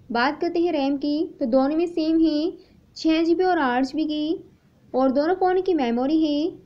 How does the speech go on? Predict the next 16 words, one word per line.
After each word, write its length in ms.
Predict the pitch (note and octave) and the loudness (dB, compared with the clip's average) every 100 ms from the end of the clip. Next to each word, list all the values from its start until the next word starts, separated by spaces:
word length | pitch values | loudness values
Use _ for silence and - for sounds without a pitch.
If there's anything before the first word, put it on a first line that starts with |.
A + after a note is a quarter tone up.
| _ | _
एक 140 | C4+ C#4 | -6 -2
सौ 100 | F4+ | -4
अट्ठाईस 340 | E4+ C4 A#3+ | 0 0 0
जी 60 | C4 | -2
बी 100 | C#4 | -2
की 400 | C#4 C#4+ E4+ - - - _ _ | -2 -2 -4 -6 -20 -20 _ _
और 140 | B3 C4+ | 0 2
दोनों 260 | C#4 C#4+ | 2 2
ही 180 | E4+ F#4+ | 2 2
फ़ोन 260 | F#4 D4 D4 | 0 -2 0
में 120 | D4 | 0
आपको 300 | C4+ C4 C4+ C#4 E4+ - _ | 0 0 0 0 -2 -10 _
Android 460 | C4+ C#4 D#4 E4 - | -2 2 2 2 -2
इलेवन 380 | D4 D4 F4 F4 | -2 0 0 2
मिलता 240 | D#4+ B3+ B3+ | 2 0 0
है 220 | C4+ | 0